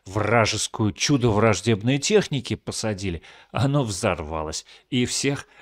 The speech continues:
м, собравшихся посекло осколками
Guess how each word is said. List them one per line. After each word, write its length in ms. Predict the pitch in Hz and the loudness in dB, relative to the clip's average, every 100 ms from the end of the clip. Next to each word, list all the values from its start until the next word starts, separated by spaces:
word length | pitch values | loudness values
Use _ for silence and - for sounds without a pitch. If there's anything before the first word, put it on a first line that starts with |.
| - | -18
м, 240 | 120 - - | -16 -12 -8
собравшихся 840 | - 113 107 113 - - - 87 - - _ | -2 0 2 0 -2 -8 -6 -8 -10 -20 _
посекло 760 | - 92 - - - 95 90 87 - | 0 2 0 -2 -2 0 0 -2 -8
осколками 840 | 92 82 - 104 98 - 82 78 | -6 -6 -4 -2 -2 -4 -6 -8